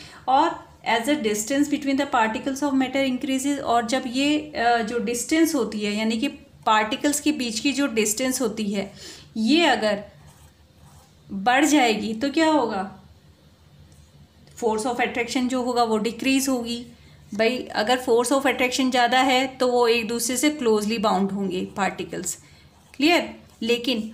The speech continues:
अगर ये पार्टिकल्स दूर दूर हैं, that means इनके बीच में force of attraction क्या है,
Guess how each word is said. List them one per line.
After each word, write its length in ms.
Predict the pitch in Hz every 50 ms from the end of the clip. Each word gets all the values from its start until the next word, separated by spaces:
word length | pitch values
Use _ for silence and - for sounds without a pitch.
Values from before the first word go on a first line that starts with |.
| - - -
अगर 300 | 208 220 226 277 285 285
ये 120 | 277 262 269
पार्टिकल्स 580 | 269 240 220 214 208 220 220 - 262 254 247 220
दूर 260 | 202 226 220 226 220
दूर 220 | 240 254 254 254
हैं, 180 | 247 254 247 233
that 280 | 233 208 180 185 - -
means 200 | 214 220 220 247
इनके 280 | 233 226 220 226 247
बीच 260 | 220 240 240 214 - -
में 80 | 254
force 340 | 254 - 247 214 208 208 -
of 180 | 233 233 233 240
attraction 500 | 220 220 - 220 220 220 - 247 247 247
क्या 160 | 285 269 262
है, 180 | 240 240 208